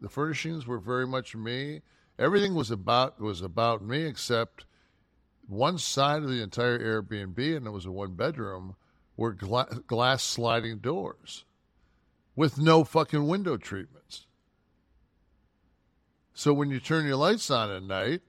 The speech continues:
fucking, are the t-, are the, just the T V, the fucking T V. It's like every movement that you do, and there's th-, four other units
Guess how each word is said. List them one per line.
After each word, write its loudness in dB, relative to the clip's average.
fucking, 2
are 4
the -4
t-, -2
are 0
the, -2
just -6
the -6
T -2
V, 0
the -6
fucking -4
T -4
V. -4
It's -6
like -2
every 4
movement 0
that -8
you -4
do, 0
and -4
there's -4
th-, -16
four 2
other 4
units -4